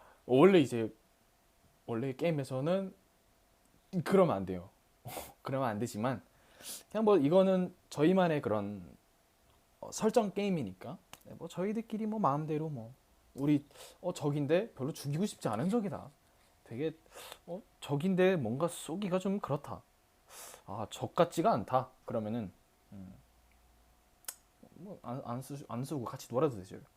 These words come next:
큐이 아시죠? 이렇게 금지기는 이렇게, 이렇게 놀아도 돼요. 네.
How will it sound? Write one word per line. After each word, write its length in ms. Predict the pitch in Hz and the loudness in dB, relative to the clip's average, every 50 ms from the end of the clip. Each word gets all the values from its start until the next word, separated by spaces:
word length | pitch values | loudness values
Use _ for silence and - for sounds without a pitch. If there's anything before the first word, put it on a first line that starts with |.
| - _ _ _ _ _ _ _ - | -20 _ _ _ _ _ _ _ -18
큐이 380 | - - 196 143 110 98 95 - _ - - | -12 -6 -4 -2 -2 -2 -4 -6 _ -14 -12
아시죠? 280 | - - - - - - | -10 -10 -10 -12 -14 -18
이렇게 260 | - - - _ - _ _ _ _ _ _ _ _ _ | -20 -20 -20 _ -20 _ _ _ _ _ _ _ _ _
금지기는 480 | - - 117 113 110 117 98 98 90 95 _ _ _ _ _ - | -12 -8 -8 -6 -6 -6 -8 -8 -10 -12 _ _ _ _ _ -18
이렇게, 160 | 101 92 _ _ - - | -18 -18 _ _ -20 -18
이렇게 340 | 117 113 - - 104 95 95 _ | -18 -18 -18 -16 -16 -16 -16 _
놀아도 300 | - 110 110 110 110 117 135 | -8 -6 -4 -4 -4 -6 -8
돼요. 180 | 131 98 92 - _ _ _ _ _ _ - | -12 -14 -14 -16 _ _ _ _ _ _ -20
네. 120 | 113 | -20